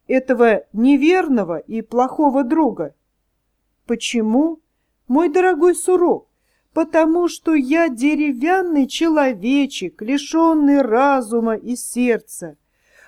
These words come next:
Ах, если бы у меня было хоть немножко сердца, я бы не убежал от моей доброй феи, которая меня любила как мать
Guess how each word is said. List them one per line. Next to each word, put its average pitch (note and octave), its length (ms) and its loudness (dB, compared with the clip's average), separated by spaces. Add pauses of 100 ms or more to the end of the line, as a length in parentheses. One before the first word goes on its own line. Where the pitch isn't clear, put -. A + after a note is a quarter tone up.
Ах, C#4+ 240 2
если D#4+ 460 0
бы D4+ 240 0
у D#4 40 2
меня C#4 360 2
было G3+ 400 -2
хоть C4+ 280 -8
немножко F4+ 640 2
сердца, E4+ 760 0 (420)
я C4+ 220 2
бы D#4+ 160 0
не E4 160 2
убежал D4+ 680 2
от C4 160 -4
моей A3+ 380 -2
доброй A#3+ 500 0
феи, A#3+ 540 -4 (260)
которая D4 440 0
меня C4 300 4
любила B3 600 0
как A3+ 380 -6
мать G#3+ 420 -4